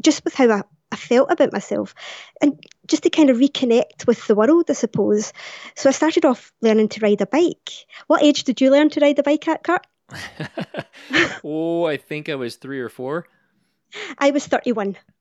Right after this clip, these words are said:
Speaker 2: Wow.
Speaker 1: So, <laughs> yeah.
Speaker 2: Thirty-one.
Speaker 1: So I'd never, yeah, I just, I'd never had an interest in having a bike. My sister could ride a bike, but, um, I, I just didn't, didn't fancy it. I was, it was too scary. So I started off with that, and then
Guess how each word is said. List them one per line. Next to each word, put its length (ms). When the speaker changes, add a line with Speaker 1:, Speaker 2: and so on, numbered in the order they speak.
Speaker 2:
Wow. 480
Speaker 1:
So, 100
<laughs> 560
yeah. 80
Speaker 2:
Thirty-one. 560
Speaker 1:
So 120
I'd 80
never, 260
yeah, 320
I 80
just, 280
I'd 100
never 380
had 260
an 80
interest 480
in 60
having 300
a 40
bike. 280
My 80
sister 300
could 220
ride 320
a 60
bike, 460
but, 240
um, 260
I, 140
I 60
just 200
didn't, 260
didn't 240
fancy 360
it. 100
I 20
was, 140
it 120
was 200
too 140
scary. 440
So 120
I 40
started 360
off 180
with 140
that, 340
and 140
then 220